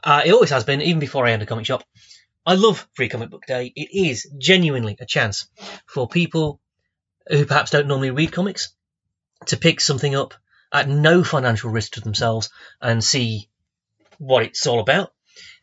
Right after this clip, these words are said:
And if you are already into comics, it's a chance to try out, try out new stuff. You know, have a go at things that you, maybe you think you'd like, but you don't wanna commit. And just, you know, just pick it up.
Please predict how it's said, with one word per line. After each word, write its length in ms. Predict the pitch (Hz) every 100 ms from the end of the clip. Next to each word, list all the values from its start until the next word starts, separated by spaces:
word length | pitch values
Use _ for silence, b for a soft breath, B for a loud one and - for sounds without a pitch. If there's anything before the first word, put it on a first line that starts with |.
| _
And 220 | 190 208
if 220 | 196 196 180
you 100 | 170
are 100 | 170
already 440 | 156 147 196 226
into 140 | 127 110
comics, 460 | 113 110 127 - _ _ _ -
it's 380 | 156 143 - -
a 180 | 139 139
chance 600 | 131 160 147 135 - - _
to 500 | - 139 131 127 127 - _ _
try 320 | - 175 180
out, 240 | 170 170 - _ _ -
try 220 | 196 180
out 140 | 165
new 180 | 156 175
stuff. 480 | - - 92 - - _ _ _ b b -
You 60 | 131
know, 60 |
have 200 | 139 202
a 40 | 175
go 440 | 151 151 151 147
at 160 | - -
things 400 | 147 139 135 135
that 120 | 196
you, 80 | 202
maybe 200 | 214 214
you 140 | 208
think 220 | - 208
you'd 180 | 202 196
like, 340 | 190 196 147
but 100 | -
you 80 | 160
don't 220 | 165 160
wanna 180 | 151 147
commit. 500 | - 135 135 139 - _ B B B B -
And 300 | 135 135 131
just, 240 | 170 -
you 100 | 139
know, 80 | 147
just 180 | 185 -
pick 200 | 214 190
it 80 |
up. 240 | 175 170